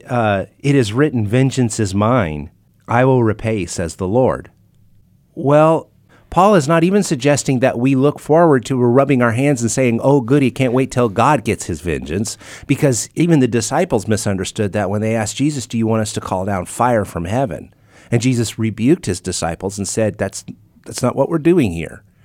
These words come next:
So Paul is getting us into something that is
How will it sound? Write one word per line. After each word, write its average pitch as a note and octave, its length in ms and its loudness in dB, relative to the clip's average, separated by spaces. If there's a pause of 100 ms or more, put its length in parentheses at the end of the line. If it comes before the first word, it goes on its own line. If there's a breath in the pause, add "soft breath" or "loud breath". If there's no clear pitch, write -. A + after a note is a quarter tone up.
(640 loud breath)
So D#3 160 2
Paul G3+ 400 2
is B2 140 0
getting B2 360 0
us G2+ 200 -2
into A#2 360 0
something F2+ 520 -6
that F#2+ 160 -2
is F#2 380 -4